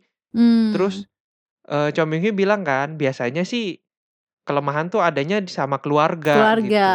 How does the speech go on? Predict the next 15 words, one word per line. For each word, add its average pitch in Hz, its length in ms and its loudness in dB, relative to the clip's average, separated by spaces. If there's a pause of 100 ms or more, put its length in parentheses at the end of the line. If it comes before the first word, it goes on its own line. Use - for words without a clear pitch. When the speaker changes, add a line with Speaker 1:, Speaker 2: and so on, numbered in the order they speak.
(140)
Speaker 2:
Nah, 123 300 -4
Speaker 1:
mm-mm. 170 160 -10
Speaker 2:
kan, 233 160 0 (320)
tapi 160 260 -2
si 254 160 -4
Han 165 220 0
Sok 190 160 -4
ini 196 80 -2
kan 330 180 -4
tidak 151 300 0
relate 208 400 -2
ya 123 160 -4
memang 131 560 -8
Speaker 1:
Mm-mm. 247 320 2
Speaker 2:
dengan 233 320 4